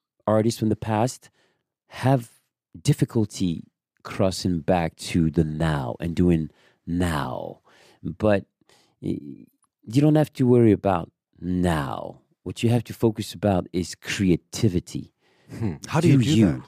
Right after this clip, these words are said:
Speaker 2: But how do you do that?
Speaker 1: I don't know, man. I, I, I'm, I guess I'm a different type of animal. I,
Speaker 2: <laughs>
Speaker 1: I, um, I love music, and I, I wanna be triggered by what I do.
Speaker 2: Mm-hmm.
Speaker 1: If I'm not triggered by what I do,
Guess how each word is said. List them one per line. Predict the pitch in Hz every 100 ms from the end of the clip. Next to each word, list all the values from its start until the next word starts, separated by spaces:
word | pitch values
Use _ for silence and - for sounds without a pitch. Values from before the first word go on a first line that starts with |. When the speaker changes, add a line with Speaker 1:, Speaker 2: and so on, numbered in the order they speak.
| _ _
Speaker 2:
But | -
how | 87 110
do | 113
you | 87
do | - 123
that? | 110 - _ _
Speaker 1:
I | - 151
don't | 143 113 107
know, | 107 127 143
man. | 113 101
I, | 101
I, | - 101 92
I'm, | 110
I | - 117
guess | 151 -
I'm | 117
a |
different | 95 127 113 -
type | 110
of | 95 -
animal. | 104 113 98 76 69 -
I, | 98 98 101 120 - -
Speaker 2:
<laughs> | _ -
Speaker 1:
I, | 107 110 110 110 107
um, | 104 101 98 98 95 - - - _ _ _ _
I | 95 110
love | 110 143 160 123
music, | 101 104 135 160 123 87 73
and | 76 80
I, | - 101
I | 104
wanna | 101 123 117
be | 92 98
triggered | - - 147 139 104 60 - _
by | 98
what | 95 92
I | 92
do. | 80 71 107 95 -
Speaker 2:
Mm-hmm. | 95 71 76
Speaker 1:
If | 101 139
I'm | 143
not | 135 -
triggered | - 170 147 117
by | 117
what | 104 104
I | 92
do, | 85 156 151 139